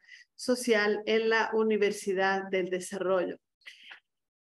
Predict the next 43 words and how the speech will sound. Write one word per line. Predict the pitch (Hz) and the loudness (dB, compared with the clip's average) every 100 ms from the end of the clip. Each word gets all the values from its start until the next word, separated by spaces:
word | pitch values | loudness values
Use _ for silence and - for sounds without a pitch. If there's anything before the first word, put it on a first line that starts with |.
| - | 0
Empezando | 247 269 262 294 285 | 4 4 6 6 6
ahora | 277 269 294 285 285 | 6 6 6 4 4
con | 254 247 233 | 4 4 2
Carlos | 233 226 240 240 | 2 2 2 0
Ferrón | 240 214 214 | 0 2 2
Guzmán, | 214 208 196 196 285 381 _ _ _ - | 2 0 2 0 0 -4 _ _ _ 0
que | 233 | 2
nos | 220 | 4
hablará | 220 214 214 | 2 4 4
el | 226 - _ | 4 0 _
día | 233 240 | 0 2
de | 226 | 4
hoy | 214 226 | 4 4
sobre | 226 240 233 240 240 - | 2 2 4 4 0 -2
la | 214 | -2
integración | 208 202 190 190 - 226 226 | -2 -2 -4 -4 0 2 2
de | 202 | 0
equidad | 202 202 202 | 2 2 2
en | 196 _ - | -2 _ -16
salud, | - 190 214 247 247 - _ _ - | -8 -2 0 0 -2 -10 _ _ -6
em, | 196 185 180 180 180 185 - | -2 0 0 -2 -4 -6 -4
en | 196 | -4
los | 190 | -2
esfuerzos | 202 - 220 220 | -4 0 -2 -2
para | - 190 | -4 -4
combatir | 196 196 196 202 | -2 0 2 2
el | |
cambio | 208 202 226 | 2 -2 0
climático. | 294 226 233 247 269 247 | 0 0 -2 -4 -4 0
Él | 254 | 2
es | 262 | 4
profesor | 269 233 220 247 247 | 2 -2 0 0 0
asociado | - 240 226 226 226 226 | -2 -4 0 2 4 2
de | 226 226 | 2 0
salud | 226 226 | 0 -2
global | 226 202 214 233 | -2 0 0 0
de | 208 | 0
la | |
Universidad | 190 190 185 208 | 2 0 0 0
de | 208 | 0
Maryland | 202 208 214 208 | 2 4 4 2
en | 190 | 0
Baltimore. | 180 185 180 233 392 | 0 -4 -4 -6 -8